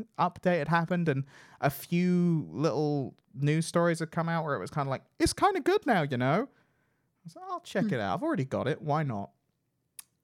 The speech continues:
Speaker 1: And it was a ton of fun. I had a ton of fun with it. I put, I, like,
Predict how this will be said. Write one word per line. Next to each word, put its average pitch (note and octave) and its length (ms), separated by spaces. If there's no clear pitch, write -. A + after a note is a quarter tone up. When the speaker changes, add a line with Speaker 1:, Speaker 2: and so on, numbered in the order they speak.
Speaker 1:
And F3+ 100
it G#3 40
was G3+ 120
a E3 40
ton G3+ 180
of E3+ 80
fun. A2 220
I B2+ 80
had D#3 100
a D3+ 40
ton E3+ 280
of D3 100
fun A#2+ 160
with G#2+ 140
it. G#2 80
I B2 120
put, - 240
I, A#2+ 120
like, C3 460